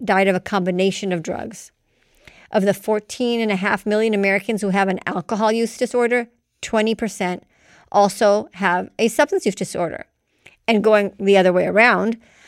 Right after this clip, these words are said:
of the eighty point three million people who have an illicit drug disorder,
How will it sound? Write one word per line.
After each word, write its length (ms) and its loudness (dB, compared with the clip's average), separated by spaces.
of 160 4
the 140 4
eighty 280 2
point 320 -2
three 400 0
million 720 2
people 400 -2
who 140 0
have 180 2
an 160 -2
illicit 540 2
drug 400 4
disorder, 580 -2